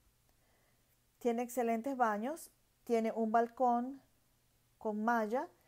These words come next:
y tiene también accordion shutters como protección ante el huracán. Este edificio tiene un elevador que ha sido remodelado recientemente.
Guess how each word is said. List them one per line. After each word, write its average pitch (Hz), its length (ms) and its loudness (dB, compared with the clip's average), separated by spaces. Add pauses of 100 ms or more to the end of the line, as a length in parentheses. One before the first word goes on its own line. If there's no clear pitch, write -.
(280)
y 226 80 -6
tiene 233 260 0
también 233 480 0
accordion 240 480 -2
shutters 269 560 -4 (400)
como 285 240 0
protección 220 640 -2 (260)
ante 226 260 -2
el 202 60 -4
huracán. 180 380 -8 (1160)
Este 226 260 -2
edificio 262 460 -4
tiene 220 300 -2
un 220 120 -4
elevador 240 600 2
que 214 100 -6
ha 208 40 -2
sido 208 280 -4
remodelado 196 560 -2
recientemente. 196 760 -8